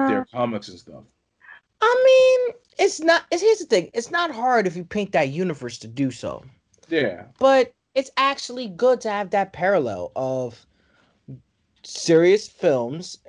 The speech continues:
Speaker 2: and then have some, have serious films and then have Marvel be mostly comedy all the time. Mind you, I have my gripes with the M C U. Y'all know that.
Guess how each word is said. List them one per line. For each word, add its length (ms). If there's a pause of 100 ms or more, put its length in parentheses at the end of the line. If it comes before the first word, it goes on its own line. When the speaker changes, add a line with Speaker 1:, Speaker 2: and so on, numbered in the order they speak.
(100)
Speaker 2:
and 180
then 400
have 420
some, 640 (460)
have 140
serious 260
films 260
and 80
then 80
have 220
Marvel 260
be 160
mostly 400
comedy 400
all 120
the 60
time. 200
Mind 180
you, 60
I 60
have 100
my 140
gripes 280
with 80
the 140
M 100
C 160
U. 140
Y'all 260
know 160
that. 380